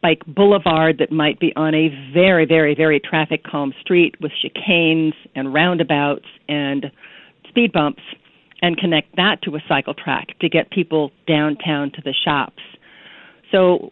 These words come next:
we're encouraged by this research because we hope that the cycle track then will be a connectivity tool that communities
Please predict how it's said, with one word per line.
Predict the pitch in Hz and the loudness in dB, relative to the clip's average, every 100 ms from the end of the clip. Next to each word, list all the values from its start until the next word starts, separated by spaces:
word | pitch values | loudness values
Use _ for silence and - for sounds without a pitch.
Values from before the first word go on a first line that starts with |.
| - | -6
we're | 175 180 170 - | 0 0 0 -4
encouraged | 165 160 - 262 247 - | -6 -4 -2 -2 -2 -2
by | 160 | 0
this | 156 156 | 0 -2
research | 175 180 - 147 - - | -2 -2 -2 -6 -6 -8
because | 170 185 170 160 | -6 -2 -4 -4
we | 156 165 | -4 -4
hope | 165 220 208 | 0 0 0
that | 175 | -4
the | 175 - | -8 -4
cycle | 175 180 | -4 -4
track | - 160 143 - | -4 -4 -4 -4
then | 156 175 175 | 0 0 0
will | 165 | -4
be | 151 175 160 | 0 -2 -2
a | 147 151 - - | -4 -4 -6 -12
connectivity | - 175 156 - - 208 175 151 - - | -6 -2 -2 -4 -2 0 0 -4 -6 2
tool | 311 185 123 160 _ _ _ - - - - | 4 4 -2 -10 _ _ _ -20 -20 -20 -6
that | 180 165 - | 0 0 0
communities | - 175 180 190 165 | -2 0 0 2 2